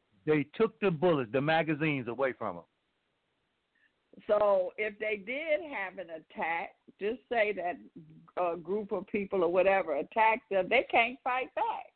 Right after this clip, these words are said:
Speaker 2: What is the purpose of them being there?
Speaker 1: That, that's my point. You hit it right on the head. That's
Speaker 2: Hmm.
Speaker 1: exactly what I said.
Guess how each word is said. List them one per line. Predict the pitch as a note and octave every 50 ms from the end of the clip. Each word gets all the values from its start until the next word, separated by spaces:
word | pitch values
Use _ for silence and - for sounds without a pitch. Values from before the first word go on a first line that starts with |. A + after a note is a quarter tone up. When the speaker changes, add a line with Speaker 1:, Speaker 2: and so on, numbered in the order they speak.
| _ _ _
Speaker 2:
What | - G3+ A#3+ C4 B3
is | C4+ C4+ - -
the | A#3+ A#3+
purpose | - C#4 B3 A#3+ - A#3+ B3 -
of | B3 A#3+ A3+
them | A#3+ A#3+ A#3+
being | A#3+ C4 D#4+ D#4+ B3+ D4
there? | A#3+ - - - F3 F3+ _ _ _ _ _ _ _ _ _ _ _ _ _ _ _ -
Speaker 1:
That, | - C3 C3+ C3+ C3 C3+ B2+
that's | - C#3+ C#3+ -
my | F3 F3 F#3 F#3+
point. | - E3+ D3+ B2+ G2 E2 - _ _ _ _ _ _ -
You | G#2+ A#2+ B2+
hit | B2 C#3+ D#3+ D3+
it | C#3
right | C#3 C#3+ D3+ D#3+ E3
on | F3 F3 F3
the | F3+
head. | F3+ F3+ E3 C3 G2 F2 - - _ _ _ _ _ _ _ _ _ _ _ _ _ _ _ _ _ _ _ _ _ _ _ _ _ _ _ -
That's | A#2 B2 A2
Speaker 2:
Hmm. | F#2 D3 C3+
Speaker 1:
exactly | - - C#3+ C#3+ D3 D#3+ D#3+
what | D#3 E3 E3+
I | F3 F3 F3+
said. | - - G#3+ G#3 E3